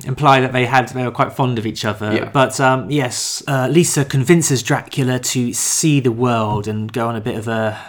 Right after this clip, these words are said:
Speaker 1: spiritual journey just to see humanity. And he comes back all kind of pretty much zen, saying how mu-, how great humans are. And then, like, literally the first thing they do when he gets home is murder his wife.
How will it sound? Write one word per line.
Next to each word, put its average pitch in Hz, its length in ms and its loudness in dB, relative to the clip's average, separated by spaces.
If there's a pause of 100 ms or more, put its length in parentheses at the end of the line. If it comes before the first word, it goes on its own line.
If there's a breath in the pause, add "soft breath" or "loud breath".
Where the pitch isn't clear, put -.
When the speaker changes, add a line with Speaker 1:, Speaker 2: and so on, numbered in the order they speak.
(160 loud breath)
Speaker 1:
spiritual 120 560 -6
journey 131 320 -2
just 113 160 -6
to - 60 -8
see 147 180 0
humanity. 127 720 0
And 131 120 -2
he 202 80 -2
comes - 260 -2
back 165 240 0
all 123 100 -2
kind 131 180 -2
of 120 280 -6
pretty - 220 -4
much 143 180 -2
zen, 127 380 0
saying 120 200 -6
how 127 100 -2
mu-, 127 220 -4
how 123 100 -4
great 120 200 -2
humans 139 340 -2
are. 110 280 -2
And 131 100 -8
then, 139 100 -4
like, 131 140 -4
literally 202 480 0
the 185 100 4
first 190 340 6
thing 170 180 4
they 160 140 4
do 151 300 8
when 131 80 2
he 135 80 0
gets 143 260 0
home 123 280 2
is 123 160 -6
murder 135 440 0
his 123 180 0
wife. 120 540 2